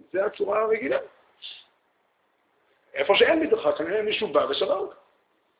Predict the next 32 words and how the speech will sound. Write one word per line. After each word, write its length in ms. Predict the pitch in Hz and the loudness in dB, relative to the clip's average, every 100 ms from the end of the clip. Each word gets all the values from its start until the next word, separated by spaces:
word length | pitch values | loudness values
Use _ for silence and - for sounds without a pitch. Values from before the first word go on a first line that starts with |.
| _ _ _ _ _ _ _ _ _ _ _ | _ _ _ _ _ _ _ _ _ _ _
בעוד 240 | 165 196 | 0 2
שקל, 1400 | 185 165 151 135 131 - - _ _ - - 120 131 120 | 2 2 0 -2 -8 -12 -16 _ _ -16 -6 -4 -4 -8
קל 200 | - 165 | -4 2
להבין 400 | 196 214 311 269 | 4 4 4 2
שהמציאות 460 | - 143 139 180 | 2 2 2 0
היא 240 | 175 160 151 | 2 0 4
לא 100 | 160 | 4
ככה. 160 | 120 - _ _ - | 2 -10 _ _ -6
מישהו 220 | 196 247 | -4 2
בנה 240 | 233 247 330 | 4 4 4
פה 80 | 208 | 2
את 60 | |
המדרכה. 380 | 156 131 120 - _ _ _ _ _ _ _ _ _ | 0 -4 -6 -12 _ _ _ _ _ _ _ _ _
אדם 540 | 143 247 285 220 170 - | 2 2 2 -2 -8 -8
ישב, 440 | 147 156 - 156 160 135 | 0 2 4 2 0 -2
אדם 200 | 139 165 | -2 -2
עבד, 320 | 131 127 131 127 - _ _ - | -2 0 -2 -2 -14 _ _ -12
עבד 240 | 127 143 | -2 -2
קשה 360 | - 170 143 - | 0 2 2 0
כדי 220 | - 131 | -4 -2
לבנות 240 | 143 180 | 0 -2
פה 80 | 190 | -2
את 120 | 202 | -2
המדרכה. 260 | 214 220 220 240 _ _ _ _ _ _ _ _ _ _ _ _ _ - - _ _ _ _ _ | -2 -2 -6 -12 _ _ _ _ _ _ _ _ _ _ _ _ _ -14 -14 _ _ _ _ _
המציאות 560 | - 165 190 240 320 349 | -6 2 2 6 4 4
היא 180 | - 226 | -2 2
לא 100 | 262 | 2
מובנת 380 | 277 233 247 254 | 4 2 0 0
מעצמה, 360 | 247 247 233 | -2 -2 -4
מישהו 320 | 143 240 - | -4 -2 -2
שם 220 | - 269 269 | 0 0 0
אותה. 160 | - | -6